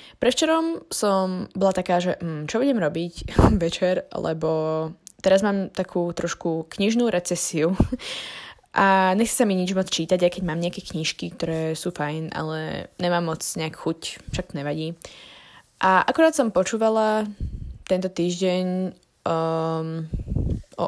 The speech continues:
Oscaroch v Dobrom ráne. A aj sa o tom spolužiačky bavili, že pozerali ten film, ktorý vyhral tú nejakú najlepšiu cenu. Prepačte, ale ja si nepamätám tie názvy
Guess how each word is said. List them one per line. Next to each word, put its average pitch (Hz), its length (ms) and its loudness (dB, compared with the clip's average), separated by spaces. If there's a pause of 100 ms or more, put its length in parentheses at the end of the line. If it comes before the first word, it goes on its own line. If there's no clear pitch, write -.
Oscaroch 190 720 0
v - 20 -10
Dobrom 180 380 2
ráne. 190 400 -2 (1040)
A 175 120 2 (440)
aj 226 160 4
sa 247 80 4
o 226 80 0
tom 180 80 0
spolužiačky 214 480 0
bavili, 202 640 0 (480)
že 196 80 -6
pozerali 196 400 4
ten 185 160 -2
film, 185 320 -2
ktorý 180 240 0
vyhral 180 320 0
tú 185 80 -4
nejakú 175 720 -2
najlepšiu 175 640 -2
cenu. 175 320 -2
Prepačte, - 480 0
ale 185 320 0 (160)
ja 190 400 0
si 190 160 -2
nepamätám 226 400 -2
tie 233 80 0
názvy 185 560 -2